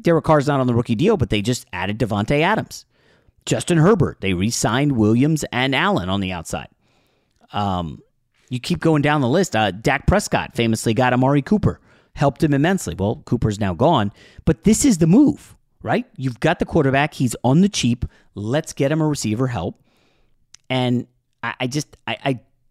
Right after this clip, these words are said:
I don't know if Tyreek Hill is really gonna help Tua Tagovailoa. So Jimmy G or Tua, I mean, that's a no-brainer for me.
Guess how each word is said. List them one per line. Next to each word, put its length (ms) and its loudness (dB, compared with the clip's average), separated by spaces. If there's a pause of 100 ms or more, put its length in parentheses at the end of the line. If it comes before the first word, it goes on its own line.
I 80 0
don't 120 -2
know 100 4
if 80 -4
Tyreek 320 2
Hill 220 4
is 140 -2
really 440 2
gonna 240 0
help 440 0 (680)
Tua 260 2
Tagovailoa. 800 -2 (220)
So 200 0
Jimmy 340 2
G 240 2
or 140 2
Tua, 380 2 (100)
I 80 -2
mean, 160 -2
that's 160 -2
a 80 -4
no-brainer 540 0
for 100 -12
me. 260 -10